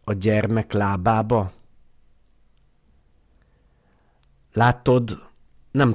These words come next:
tartotta bekapcsolva a hitkapcsolóját.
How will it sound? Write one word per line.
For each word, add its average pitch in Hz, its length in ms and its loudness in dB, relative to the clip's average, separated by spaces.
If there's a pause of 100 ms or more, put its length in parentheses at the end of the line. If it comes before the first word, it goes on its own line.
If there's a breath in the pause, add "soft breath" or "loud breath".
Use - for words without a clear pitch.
tartotta 110 680 0
bekapcsolva 101 1200 -2 (380)
a 107 100 -4
hitkapcsolóját. 95 1500 -4